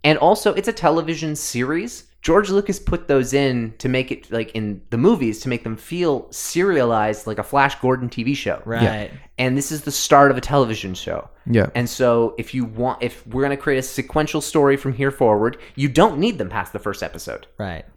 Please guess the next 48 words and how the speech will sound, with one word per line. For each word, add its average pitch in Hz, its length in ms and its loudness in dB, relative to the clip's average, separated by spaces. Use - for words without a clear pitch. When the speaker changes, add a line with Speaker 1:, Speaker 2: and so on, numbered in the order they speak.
Speaker 1:
But - 400 4
you 127 180 -2
should 175 520 4
lead 139 260 2
up 135 220 2
to 117 480 0
what's 113 300 -2
the - 100 -18
state 101 260 -4
of 123 80 -8
the 165 60 -4
galaxy. 214 440 2
Speaker 3:
It 185 40 10
also 226 260 8
allows 135 500 10
you 127 140 6
to 123 440 2
remove 120 460 8
some 110 220 6
of 110 80 8
the 110 80 6
clunky 104 380 4
exposition 95 560 0
in 90 80 0
that 87 140 0
pilot 87 280 4
episode 85 300 0
where 87 80 0
they're 92 140 2
like, 87 160 0
"The 113 160 4
Empire 123 420 2
is 104 100 2
no 101 160 2
more." 95 300 4
And 95 100 2
it 113 160 4
just, - 160 -6
like, 123 140 2
helps - 260 2
you 113 120 2
to 104 160 0
understand 90 680 0
that 82 220 -2
we're 87 80 -4
five 82 280 -2
years 82 180 -4
past 82 320 -4